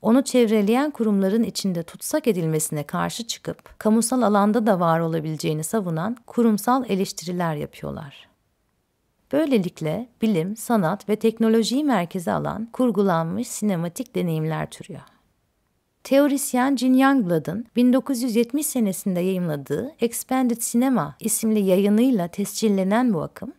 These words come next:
"Sinema genişledikçe bilinç de genişler mi?" sorusunu soruyor.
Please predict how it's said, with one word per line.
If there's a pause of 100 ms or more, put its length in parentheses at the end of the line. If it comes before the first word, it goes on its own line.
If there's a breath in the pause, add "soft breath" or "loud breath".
"Sinema
genişledikçe (100)
bilinç
de
genişler
mi?" (100)
sorusunu
soruyor.